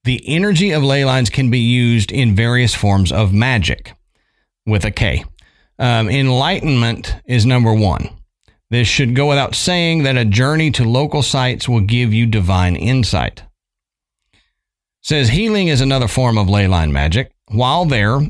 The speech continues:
ask Mother Earth to send healing vibrations through your feet and into the rest of your body to the top of your head.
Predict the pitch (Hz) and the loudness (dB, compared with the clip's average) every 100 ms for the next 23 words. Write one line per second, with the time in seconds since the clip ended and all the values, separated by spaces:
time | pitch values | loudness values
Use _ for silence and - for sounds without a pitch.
0 | - 120 139 147 147 139 113 135 - 113 | -4 -2 -2 0 0 0 0 -2 -2 -4
1 | - - 165 135 139 175 196 165 170 147 | -2 -2 0 2 2 0 0 0 0 0
2 | 139 139 - 135 - 160 190 196 175 - | 0 0 0 0 -2 -2 0 0 0 0
3 | 131 123 - - _ 127 131 135 127 123 | -2 -2 -8 -20 _ -2 0 2 2 2
4 | 110 113 107 98 143 117 117 - 120 110 | 0 2 2 2 0 0 0 0 -2 0
5 | 90 90 90 95 113 120 67 | 0 0 2 2 2 2 0